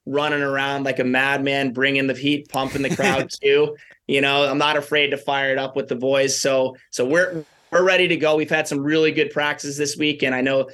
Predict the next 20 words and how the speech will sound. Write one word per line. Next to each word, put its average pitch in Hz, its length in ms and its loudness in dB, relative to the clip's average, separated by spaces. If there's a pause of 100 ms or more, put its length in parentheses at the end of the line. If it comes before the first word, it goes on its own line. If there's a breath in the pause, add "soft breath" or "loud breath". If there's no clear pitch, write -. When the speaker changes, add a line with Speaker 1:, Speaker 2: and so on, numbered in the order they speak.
(140)
Speaker 1:
the 127 80 -4
guys 143 280 2
are 139 40 -2
just 135 180 0
eager 139 300 0
to 127 80 0
get 123 200 0
going. 113 360 -2 (220)
Speaker 2:
Yeah, 165 200 -2
no, 165 140 0
I 151 140 2
love 143 280 -2
to 151 100 -8
hear 139 280 -4
that. 120 260 0
And 120 180 -4 (300 loud breath)
I'm 165 200 -2
just 180 220 -4
anticipating, 156 460 -4
like, 107 180 -4